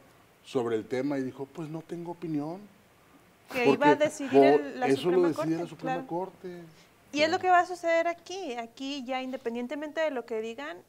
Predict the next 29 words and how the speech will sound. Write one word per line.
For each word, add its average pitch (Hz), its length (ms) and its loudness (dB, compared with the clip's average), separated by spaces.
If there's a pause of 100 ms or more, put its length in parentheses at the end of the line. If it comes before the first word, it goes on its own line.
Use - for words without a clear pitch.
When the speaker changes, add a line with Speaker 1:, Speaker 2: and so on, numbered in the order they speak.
(200)
Speaker 2:
pues, 208 300 -12
eh, 202 160 -12
la 202 100 -12
Suprema 208 380 -10
Corte 269 420 -10
ya 226 160 -10
tomó 240 300 -12
su 254 160 -18
postura. - 360 -18 (480)
Speaker 1:
Pero 107 200 -6
bueno, 113 180 -2 (840)
mañana 226 500 2
visita 180 360 2
de 190 100 6
lujo 170 420 2
en 117 100 -6
la 107 100 -6
Facultad 117 380 -6
de 160 80 0
Jurisprudencia 135 760 -6
de 131 60 -6
la 107 80 -10
Universidad 101 440 -10
Autónoma 131 520 -6
de 98 160 -10
Coahuila, 147 520 2
que - 140 -20
dirige 101 520 -12
Alfonso 110 600 -12